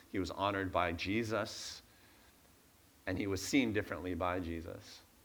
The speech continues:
And after his situation changed, then his physical condition changed. Um, it's like his situation was made to look a little bit more like heaven,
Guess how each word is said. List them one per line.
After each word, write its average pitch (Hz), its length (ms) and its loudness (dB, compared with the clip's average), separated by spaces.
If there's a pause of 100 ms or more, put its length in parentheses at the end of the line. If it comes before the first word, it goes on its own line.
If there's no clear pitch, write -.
(300)
And 113 160 0
after 127 320 6
his 110 160 0
situation 139 720 2
changed, 95 560 0 (1080)
then 101 160 2
his 92 140 -2
physical 85 460 -4
condition 78 400 -8
changed. - 400 -18 (2250)
Um, 80 220 -6 (1120)
it's - 100 -20
like 101 160 0
his 101 120 -4
situation 107 680 0
was 92 160 -2
made 92 300 0
to - 100 -6
look 92 200 -2
a 87 40 -2
little 92 220 2
bit 90 160 0
more 87 200 -2
like 90 280 2
heaven, 82 340 -4